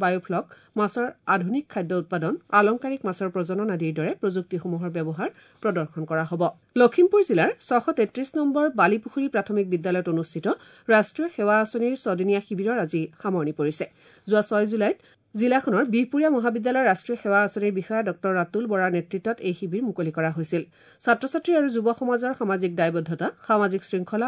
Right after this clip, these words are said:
আৰু সমাজ সেৱাৰ মনোভাৱেৰে গঠিত ৰাষ্ট্ৰীয় সেৱা আঁচনিৰ বিভিন্ন কাৰ্যসূচীৰ মাজেৰে ছাত্ৰ-ছাত্ৰীৰ মাজত কেইবাটাও দিশত সজাগতা সৃষ্টিৰ প্ৰয়াস চলোৱা হয়।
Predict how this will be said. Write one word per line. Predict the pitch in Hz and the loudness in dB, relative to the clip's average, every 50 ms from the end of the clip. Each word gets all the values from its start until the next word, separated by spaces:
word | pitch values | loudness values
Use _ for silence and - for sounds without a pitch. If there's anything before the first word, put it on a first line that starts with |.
| 254 196 | 0 0
আৰু | 175 175 170 165 - - - - - - | 0 0 0 -2 -4 -12 -20 -10 -2 2
সমাজ | 233 220 226 254 302 - | 4 4 4 4 2 2
সেৱাৰ | 302 302 294 269 | 2 2 2 2
মনোভাৱেৰে | 226 214 214 202 214 208 220 220 220 190 | 2 0 0 0 -2 -2 -2 -2 -2 -2
গঠিত | 190 180 - 233 220 165 147 - - - - - _ - 233 226 | -4 -4 -4 -4 -2 -2 -2 -2 -4 -6 -14 -14 _ 2 4 4
ৰাষ্ট্ৰীয় | 330 320 - - 339 359 - | 4 4 2 -2 -6 -6 -2
সেৱা | - 214 214 214 220 | 0 2 2 4 2
আঁচনিৰ | 214 - 254 247 254 233 202 | 2 0 -4 -4 -4 -4 -4
বিভিন্ন | 190 185 196 208 208 202 - | -4 -2 -2 0 -2 0 0
কাৰ্যসূচীৰ | 185 175 165 175 175 156 170 - 175 175 180 | -2 -2 -2 -2 -4 -4 -4 -4 -2 0 0
মাজেৰে | 170 165 165 170 175 285 480 - - - _ - | 0 0 0 0 0 0 -2 -4 -10 -20 _ 0
ছাত্ৰ-ছাত্ৰীৰ | - 247 233 233 294 285 - 311 - 320 302 | 2 2 2 2 0 -6 -6 -4 -4 -2 -2
মাজত | 294 277 302 294 - | 0 0 -2 -2 -2
কেইবাটাও | 240 196 202 208 226 226 220 | -2 -2 0 0 0 -2 -2
দিশত | 226 220 240 233 - - | -2 -4 -6 -6 -6 -6
সজাগতা | 196 180 190 185 190 185 185 - | -4 -4 -4 -4 -4 -6 -8 -6
সৃষ্টিৰ | - 175 - - - 262 - - | -8 -8 -8 -8 -10 -8 -6 -4
প্ৰয়াস | 190 160 156 156 - | -2 -2 -4 -4 -6
চলোৱা | - 160 156 160 170 156 | -6 -4 -2 -2 -2 -2
হয়। | 175 165 160 | -2 -4 -4